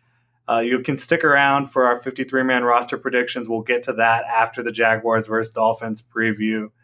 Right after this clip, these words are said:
But, uh, let's go ahead and kick it off with the starters. Most of them, it appears, will take the field. I'm most excited to see Nick Foles in the first team offense.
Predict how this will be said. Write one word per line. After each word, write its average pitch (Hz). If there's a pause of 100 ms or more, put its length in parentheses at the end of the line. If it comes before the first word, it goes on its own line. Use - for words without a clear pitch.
(340)
But, 123
uh, 120
let's 127
go 170
ahead 160
and 139
kick 139
it 139
off 143
with 131
the 117
starters. 113
Most 120
of 131
them, 117
it 113
appears, 117 (400)
will 131
take 123
the 113
field. 117 (600)
I'm 156
most 240
excited 113
to 107
see 120
Nick 120
Foles 120
in 110
the 107
first 117
team 117
offense. 107